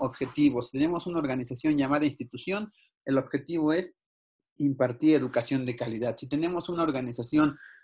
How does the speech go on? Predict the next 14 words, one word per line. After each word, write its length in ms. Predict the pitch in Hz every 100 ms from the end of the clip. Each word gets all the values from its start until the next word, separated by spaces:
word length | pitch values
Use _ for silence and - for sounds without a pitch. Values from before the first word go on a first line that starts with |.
| _ _ _ _ _
con 220 | - 135
fines 420 | 127 156 151 147 -
a 80 | 127
la 100 | 123
mejor 320 | 123 123 151
gubernamentales, 960 | 143 123 120 120 127 135 180 202 190 -
es 200 | 156 - _ -
otorgar 640 | 135 - 135 143 160 160
el 140 | 151
servicio 580 | 123 123 151 190 - - - _ _ _ _ _ _ -
que 80 | 139
está 280 | - 139
planteado 540 | 135 131 123 135 127 123
ahí. 260 | 120 120